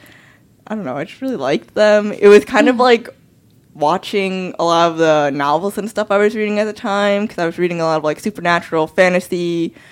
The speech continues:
Speaker 1: you know, adventure, c-, stuff like that. So it was like, when I got into anime, it was like, "Oh my God, look at all this, like, crazy things." And I don't know, it just made me, like, feel <laughs> really good. It was like,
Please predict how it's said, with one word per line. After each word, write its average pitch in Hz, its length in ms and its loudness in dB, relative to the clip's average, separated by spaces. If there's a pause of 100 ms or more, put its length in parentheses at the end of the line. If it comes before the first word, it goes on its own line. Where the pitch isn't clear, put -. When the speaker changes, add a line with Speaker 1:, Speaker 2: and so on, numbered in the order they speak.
(260)
Speaker 1:
you 170 80 -6
know, 143 140 0
adventure, 175 1120 2 (540)
c-, - 80 -20 (260)
stuff - 320 -8
like 165 120 -6
that. 127 440 -4
So 160 280 -2
it 151 80 -8
was - 120 -14
like, 165 220 -8
when 180 100 -6
I 175 80 2
got 180 160 2
into 170 680 -4 (840)
anime, 190 320 -4
it 160 180 -4
was 165 140 -4
like, 196 180 -14
"Oh 247 60 -10
my 233 100 -8
God, 277 320 -8
look 170 200 -16
at 196 180 -14
all 175 160 -6
this, 175 220 -10
like, 170 260 -10 (440)
crazy 202 480 -6
things." 196 640 -8 (360)
And 175 160 -2
I 196 80 2
don't 233 100 0
know, 156 160 2
it - 140 -2
just 262 200 0
made 208 180 6
me, 226 160 8
like, 180 260 6 (800)
feel 233 200 6
<laughs> 196 60 6
really 196 280 4
good. 202 500 -2
It 233 160 -2
was 247 140 -4
like, - 320 -6